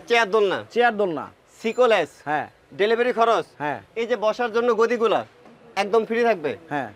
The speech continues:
Speaker 1: এটা আমাদের রেগুলার প্রাইস দেওয়া আছে ভাই সাড়ে চার হাজার টাকা।
Speaker 2: ওকে।
Speaker 1: আজকে সাড়ে চার হাজার রাখবো না, যারা আমাদের এই ভিডিওটা দেখবেন, দেখে স্ক্রিনশট দিয়ে আমাদেরকে পাঠাবেন,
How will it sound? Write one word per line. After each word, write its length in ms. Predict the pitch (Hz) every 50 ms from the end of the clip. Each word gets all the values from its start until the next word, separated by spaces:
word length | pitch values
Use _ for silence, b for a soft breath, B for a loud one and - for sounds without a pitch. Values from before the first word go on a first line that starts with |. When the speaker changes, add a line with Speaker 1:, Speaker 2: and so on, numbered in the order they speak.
| -
Speaker 1:
এটা 160 | - 214 220 220
আমাদের 220 | 220 226 220 226
রেগুলার 340 | 208 214 208 220 226 233 226
প্রাইস 260 | 233 220 220 220 202
দেওয়া 200 | 180 220 220 226
আছে 140 | 214 220 226
ভাই 260 | 220 220 233 269 277 - _ _ _ _ _ _ _ _ _ _ _ -
সাড়ে 260 | - - 240 254 254
চার 180 | - 247 214 196
হাজার 180 | 185 175 180 175
টাকা। 260 | - 175 143 123 107 98 - - -
Speaker 2:
ওকে। 300 | - 151 139 151 123 104 - - _ -
Speaker 1:
আজকে 240 | 175 196 - 233 226
সাড়ে 260 | - - 214 233 208
চার 140 | - 240 226
হাজার 180 | 226 214 233
রাখবো 200 | 233 226 196 214
না, 140 | 233 247 254
যারা 360 | 214 160 190 202 208 226 220 - _ _ -
আমাদের 360 | - 175 190 220 220 226 233
এই 100 | 233 233
ভিডিওটা 680 | 226 180 202 220 226 - - 208 214 214 214 180 214 220
দেখবেন, 540 | 208 180 196 190 180 170 220 226 220 196 165
দেখে 340 | 147 185 190 - 226 - - 196
স্ক্রিনশট 300 | - - 220 214 - 220
দিয়ে 120 | 190 208
আমাদেরকে 340 | 214 208 202 190 208 190 226
পাঠাবেন, 440 | 196 202 202 202 220 208 240 247